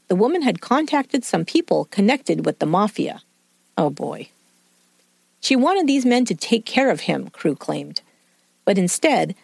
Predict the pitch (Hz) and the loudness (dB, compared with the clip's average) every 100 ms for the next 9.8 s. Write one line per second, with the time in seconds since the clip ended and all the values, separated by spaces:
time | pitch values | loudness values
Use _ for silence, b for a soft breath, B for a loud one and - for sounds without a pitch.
0 | b b - 269 349 294 - 311 233 180 | b b 0 2 2 0 2 2 4 4
1 | 277 196 - 165 _ _ - 180 165 302 | 2 2 -2 -12 _ _ -2 0 2 0
2 | - 311 349 165 156 165 - 139 - 196 | 2 0 2 2 2 0 0 -4 0 0
3 | 165 - _ _ _ _ _ _ _ _ | 0 -4 _ _ _ _ _ _ _ _
4 | _ _ _ _ 302 349 403 339 247 262 | _ _ _ _ 0 2 0 2 0 0
5 | - 180 160 - 208 196 160 160 165 156 | -2 -2 -2 2 2 2 0 0 0 0
6 | - 202 214 190 - 156 - 151 165 151 | -2 0 2 0 -4 -4 -2 -2 -2 -2
7 | - - 175 b b b - 370 226 170 | 0 0 -2 b b b 0 2 2 2
8 | 165 - - 403 208 147 156 147 151 151 | 0 -2 -2 2 2 2 0 0 0 -2
9 | - 156 170 175 226 185 101 | -2 -4 0 2 2 0 -6